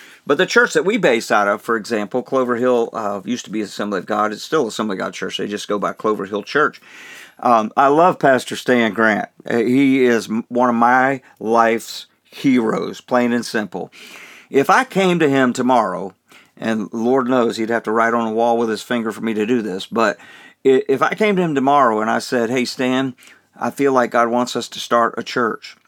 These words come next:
and I think it's gonna be, you know, three miles down the road,"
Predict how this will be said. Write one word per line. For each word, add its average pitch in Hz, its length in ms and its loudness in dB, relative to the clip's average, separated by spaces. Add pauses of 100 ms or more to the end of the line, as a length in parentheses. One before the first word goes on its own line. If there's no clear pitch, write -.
(1080)
and 113 140 -4
I 110 40 -4
think 113 220 -4
it's 120 120 -6
gonna 117 200 -4
be, 113 300 -2 (460)
you 120 100 -2
know, 104 300 0 (200)
three - 680 -2
miles 120 380 2
down 117 220 2
the 113 80 -2
road," 110 380 0